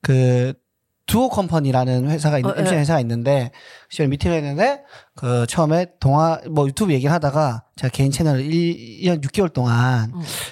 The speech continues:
Speaker 1: 일주일에 두 개씩 꾸준히 올렸다. 구독자 근데 구백육십 명 정도 되니까니, "아, 그 조만간 좀 잘못된 것 같은데요." 얘기하더라고요. "어? 그래서 맞다." 해서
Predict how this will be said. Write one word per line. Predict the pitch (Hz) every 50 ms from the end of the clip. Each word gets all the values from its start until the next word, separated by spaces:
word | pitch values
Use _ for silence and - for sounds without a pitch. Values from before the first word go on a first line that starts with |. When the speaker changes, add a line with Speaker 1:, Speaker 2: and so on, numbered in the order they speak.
| - -
Speaker 1:
일주일에 | 156 - 165 143 -
두 | - 131
개씩 | 135 139 156 -
꾸준히 | - 170 185 190 165
올렸다. | 127 120 131 - - - 135 117 - - _ _ _ _ _ _ -
구독자 | - - 151 143 - 139 127
근데 | 131 135 127 127 123
구백육십 | - 151 151 143 135 143 - - 202
명 | 185 170 135
정도 | - 117 123 131
되니까니, | 131 123 120 123 113 117 123 - - - - - - - - - - - -
"아, | - - -
그 | - -
조만간 | - 139 135 139 135 127
좀 | - 120
잘못된 | - - - 110 110 165 - 196 180
것 | 151 135
같은데요." | 127 - - 135 120 120 117 117
얘기하더라고요. | 127 135 131 160 175 156 131 - - 139
"어? | - 220 294 339 -
그래서 | - 269 233 -
맞다." | 170 139 135 - 160 147
해서 | 139 160 220 247